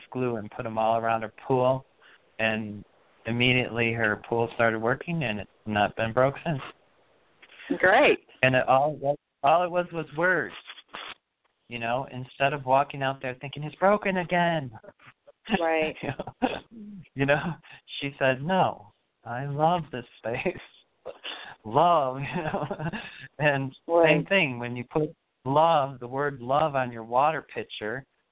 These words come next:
Speaker 1: and every time you look at that lo-, water pitcher and you feel love, you get the harmony of love when you drink that water.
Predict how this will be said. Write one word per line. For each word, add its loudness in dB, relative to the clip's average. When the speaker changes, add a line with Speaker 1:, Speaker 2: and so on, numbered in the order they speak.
Speaker 1:
and -4
every 0
time -2
you -8
look 0
at -4
that 2
lo-, -8
water 0
pitcher -12
and -12
you -14
feel -6
love, 2
you -12
get -10
the -6
harmony -2
of -4
love 0
when -8
you -8
drink -10
that 0
water. 2